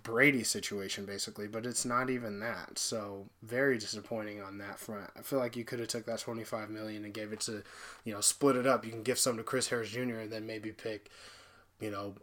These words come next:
a solid defensive lineman or two, and you could have paid them, or maybe try to go after,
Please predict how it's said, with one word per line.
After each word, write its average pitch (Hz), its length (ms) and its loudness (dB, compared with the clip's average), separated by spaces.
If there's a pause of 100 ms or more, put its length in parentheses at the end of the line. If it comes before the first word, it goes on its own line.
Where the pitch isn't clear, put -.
a - 80 0
solid 127 520 8
defensive 120 480 0
lineman 131 360 4
or 110 140 -2
two, 117 520 -2 (500)
and 107 380 -4
you 113 80 -4
could 120 180 -2
have 110 120 -6
paid 117 280 -2
them, 120 280 0
or 101 80 -4
maybe 117 280 -4
try 117 200 0
to 113 80 -2
go 113 220 2
after, 113 500 0